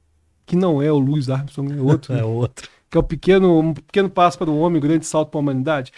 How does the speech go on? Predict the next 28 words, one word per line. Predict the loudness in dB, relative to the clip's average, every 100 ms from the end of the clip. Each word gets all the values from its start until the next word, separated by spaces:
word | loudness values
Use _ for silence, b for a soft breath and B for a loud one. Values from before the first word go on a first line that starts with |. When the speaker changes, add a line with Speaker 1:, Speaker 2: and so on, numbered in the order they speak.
| B
Speaker 1:
Ele | 0
colocou | 4 6
um |
espelho | 4 2 -2 0 0
lá. | -2 -8 -16 _ _ _ _ _ _ _ _ _ _
Tem | 4
um | 4
espelho, | 4 -4 -6 -4 -2 -4
cara, | -4 -4 -6
que | -8
você | -10
consegue | -8 -6 -6 -4
mandar | -2 0 0
laser | 0 0 0 -4
pra | -4 -2
lá | 0 -2
e | -4
ver | -6
a |
velocidade | -6 -6 -6 -6
que |
o | -6
laser | -4 -6
chega. | -6 -6 -6 -8 -20 _ _ _ _ _
Tem | 2
esse | 2 0
espelho | -2 -2 4 8 8 8
lá | 8 6 4